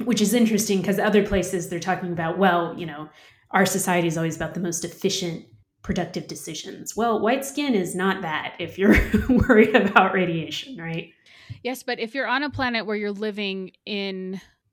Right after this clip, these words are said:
Speaker 2: in a structure because your planet is hostile to human life and you don't need to see the sun ever, like, what,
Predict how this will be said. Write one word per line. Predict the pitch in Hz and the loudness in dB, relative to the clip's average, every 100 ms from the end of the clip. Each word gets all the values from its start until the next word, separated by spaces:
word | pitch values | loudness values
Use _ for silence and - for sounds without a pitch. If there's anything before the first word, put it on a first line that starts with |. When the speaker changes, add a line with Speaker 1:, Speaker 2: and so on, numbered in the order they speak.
| _ | _
Speaker 2:
in | 214 | -8
a | - | -6
structure | - - 214 - 185 180 | -6 -2 -2 -2 -6 -6
because | 190 190 180 | -8 -8 -8
your | 180 | -8
planet | - 190 180 170 | -6 -4 -4 -6
is | 180 170 | -8 -6
hostile | 180 175 - 175 | -6 -6 -8 -10
to | 190 | -10
human | 190 180 170 | -10 -10 -8
life | 180 175 156 175 - - _ _ | -6 -6 -6 -10 -14 -20 _ _
and | 190 190 | -10 -8
you | 185 | -6
don't | 196 190 | -6 -8
need | 196 | -10
to | 185 | -12
see | - 202 | -14 -12
the | 185 | -12
sun | 175 175 165 | -10 -10 -10
ever, | 135 170 165 160 170 175 _ _ _ - | -10 -12 -10 -12 -12 -16 _ _ _ -8
like, | 196 | -6
what, | 196 185 202 196 | -6 -4 -2 -2